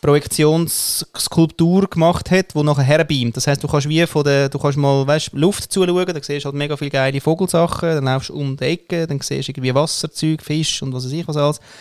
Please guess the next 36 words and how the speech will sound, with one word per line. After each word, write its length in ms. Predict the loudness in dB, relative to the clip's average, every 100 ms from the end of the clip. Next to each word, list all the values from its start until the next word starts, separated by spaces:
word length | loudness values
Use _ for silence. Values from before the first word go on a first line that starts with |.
| -20 _
dann 80 | -4
nochmal 200 | 0 2
um 100 | 2
die 60 | 2
Ecke 480 | -2 -4 -4 -4 -4 -12 -20 -16 -6
und 100 | -2
das 160 | 0
aber 140 | 0 -2
in 40 |
so 100 | 0
einem 140 | -2
Dreieck, 640 | 0 0 0 0 -8 -20 -20 _ _ _ _ -8
äh, 380 | -4 -2 -4 -6
quasi 340 | -4 -4 -2
Installation. 600 | -2 -2 -4 -2 -2 0
Das 100 | 0
ist 40 | 0
noch 80 |
geil 220 | 2 2 2
geworden. 400 | 2 0 0 -6 -12 -20 -18 -10
Und 160 | -2
das 80 | 0
ist 100 | 2
aber 140 | 2 6
auch 140 | 4
ein 60 | 6
geiles 280 | 4 4
Gebäude, 480 | 2 2 4 4 2
das, 400 | 2 2 2 0
äh, 220 | 4 4
Naturmuseum 880 | 4 2 2 2 2 2 2 0 -2 -10 _ _
Zwoz. 680 | -6 2 4 2 -2 -6 -6 _ -2 0
<clears throat> 80 | 2 4 4 0 -10 -20 _ _ _ _ _ _ _ _ _ _ _ _ _
Zwoz 560 | -8 0 0 0 -4 -6
oder 220 | -2 -2
Zernetz? 720 | 0 0 0 -2 -4 -6 -6